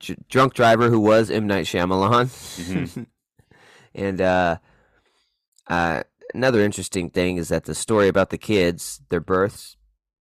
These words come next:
Speaker 1: is actually the story of, uh, M. Night Shyamalan's kids' births.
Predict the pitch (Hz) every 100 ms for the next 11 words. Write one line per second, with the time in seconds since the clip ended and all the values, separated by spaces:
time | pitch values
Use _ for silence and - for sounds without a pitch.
0 | _ 82 87 90 - 82 82 78 - 98
1 | 90 80 80 76 76 64 90 90 76 -
2 | 95 85 76 78 - 73 73 73 69 113
3 | -